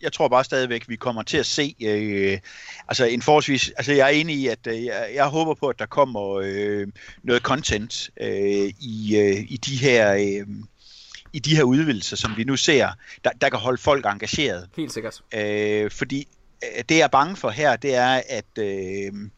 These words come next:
Speaker 1: hvi-, hvis jeg ser på, hvor meget content og hvor meget forskellige art, altså h-, hvor, hvordan man styrer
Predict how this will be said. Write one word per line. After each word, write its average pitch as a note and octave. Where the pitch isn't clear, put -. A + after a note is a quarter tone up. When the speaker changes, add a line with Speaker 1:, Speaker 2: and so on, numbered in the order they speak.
Speaker 1:
hvi-, D#3
hvis -
jeg D3+
ser E3
på, C#3
hvor A2+
meget A2
content C#3
og F#2+
hvor G2
meget A2
forskellige B2
art, G2+
altså G2
h-, D#3+
hvor, B2+
hvordan C3+
man C#3
styrer C#3+